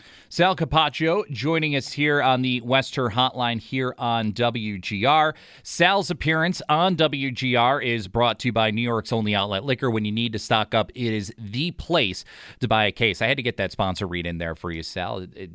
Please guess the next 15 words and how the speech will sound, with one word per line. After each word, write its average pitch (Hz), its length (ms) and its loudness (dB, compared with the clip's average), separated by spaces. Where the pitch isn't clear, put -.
it 113 180 -8
makes 135 280 0
you 151 280 0
happy, 180 320 2
makes 143 220 -4
everybody 139 400 0
happy, 120 460 0
and 110 120 -2
it, 104 80 -8
it - 160 -18
especially 156 360 -2
makes 160 160 -10
the 131 80 -10
sponsor 226 320 -8
happy. 73 360 -12